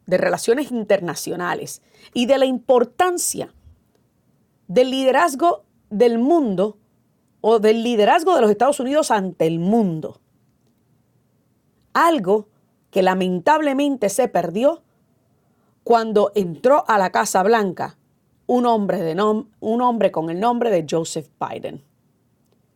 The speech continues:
Un politiquero barato que lleva más de cincuenta años en Washington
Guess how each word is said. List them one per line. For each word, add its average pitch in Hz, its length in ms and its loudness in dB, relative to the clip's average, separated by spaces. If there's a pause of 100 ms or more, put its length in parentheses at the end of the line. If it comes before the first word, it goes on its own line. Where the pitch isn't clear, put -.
(540)
Un 233 180 2
politiquero 226 1120 0 (100)
barato 185 640 0 (400)
que 180 140 0
lleva 180 220 4
más 202 200 -2
de 214 80 2
cincuenta 214 720 0
años 208 400 -4 (280)
en 208 200 0
Washington 170 680 -2